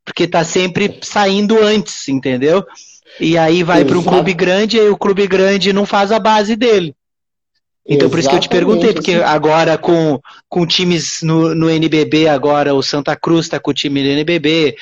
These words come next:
Speaker 1: o Caxias, e a, e a possibilidade aí de outros times gaúchos ascenderem, ou até times de Santa Catarina, times do Paraná, que ainda são próximos, né?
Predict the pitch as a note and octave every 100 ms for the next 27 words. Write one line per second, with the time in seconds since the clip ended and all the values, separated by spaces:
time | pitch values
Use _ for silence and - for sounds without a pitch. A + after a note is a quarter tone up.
0 | - - - D#3+ D3 - - E3+ F3 D3+
1 | B2+ - - C3+ D#3 _ D3+ D#3 D#3 D#3
2 | D3 C#3 - D3+ D3+ D3+ D3+ _ - F3+
3 | F#3+ G#3 E3 D#3+ C#3+ D3+ D3+ C#3+ D3 D3
4 | C#3+ C#3 D3 D#3 D3 - D#3+ D3 C3+ C#3+
5 | C#3 C#3 C#3+ C#3+ - D3 C3+ C3+ D#3+ F#3+
6 | D3+ A#2+ - - - D3 C#3+ F3+ F3+ F#3+
7 | F3+ D#3+ D3+ D#3 D3+ D#3+ - C#3+ D3 G3+
8 | F3+ D3+ - D3 C#3 D3 - D3 C#3 C3
9 | C#3+ F#3+ E3 - - _ - D3 D3 C3+
10 | - D3 - D3 D3+ F#3 - C#3+ B2+ D3+